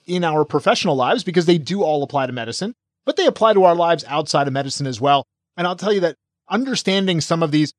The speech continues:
has really made me reconsider my reactions to certain things when they happen, or, or my response,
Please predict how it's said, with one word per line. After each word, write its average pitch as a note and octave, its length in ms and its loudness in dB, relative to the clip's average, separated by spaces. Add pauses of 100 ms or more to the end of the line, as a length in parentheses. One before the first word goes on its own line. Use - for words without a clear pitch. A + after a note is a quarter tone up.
(180)
has D#3+ 220 -2
really G3 520 -2
made D#3+ 260 0
me D#3 180 -2
reconsider E3 1000 0
my D3 280 0
reactions C3+ 880 -2 (240)
to C#3+ 80 -4
certain D3+ 320 0
things D3 200 -2
when C3 120 -4
they C3 100 -4
happen, C#3+ 320 -2
or, C3 160 -4
or D3+ 240 2
my D#3+ 220 -2
response, E3 580 -2